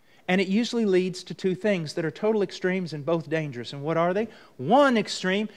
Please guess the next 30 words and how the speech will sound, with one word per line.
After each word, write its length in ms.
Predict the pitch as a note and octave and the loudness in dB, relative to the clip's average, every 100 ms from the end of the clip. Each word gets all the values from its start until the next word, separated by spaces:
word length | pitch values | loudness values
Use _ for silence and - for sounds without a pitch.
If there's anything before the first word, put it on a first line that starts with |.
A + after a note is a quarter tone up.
| - | -4
is 160 | G3+ | -4
conformity 600 | - A#3 C4 C#4 C4 F#3+ | 0 0 4 4 4 2
to 140 | D#3+ D#3+ | 0 -4
the 80 | C#3+ | -6
world. 340 | C3+ A#2 A2+ _ - - - - | -6 -6 -10 _ -20 -20 -4 4
They 120 | G#3 | 6
don't 300 | F#3 C4+ C4 | 8 6 8
know 200 | C4 D4 | 10 10
what 260 | C4 G#3+ G3 | 10 8 8
God 240 | A#3 A3+ | 10 10
has 220 | G3+ F#3+ | 8 2
said. 520 | - G#3 F3 G3+ B3 - _ - - | 2 2 4 4 0 -6 _ -20 2
They 100 | A3 | 6
don't 280 | A3+ D4+ C4+ | 8 8 8
know 220 | C4 C4 | 4 6
those 220 | A#3+ A#3 | 6 4
things 320 | A#3 A#3 A3+ - | 4 0 0 -2
that 120 | G3+ | -4
displease 520 | E3 - A3+ A3 F3+ | -6 -4 2 2 2
God. 340 | D#3+ F#3 G#3+ | 4 6 8
They 80 | A3 | 6
don't 240 | A3+ D4 D#4 | 6 6 6
know 140 | C4+ | 4
His 120 | C4 | 2
commandments. 500 | - G#3+ G#3 G#3+ A3+ | 2 4 6 4 2
They 120 | G#3+ | 4
don't 240 | G3+ C#4+ F4 | 6 6 8
know 140 | C#4+ | 6
His 140 | B3+ A3 | 6 6
nature. 520 | A#3 A#3 - A#3+ | 6 6 6 4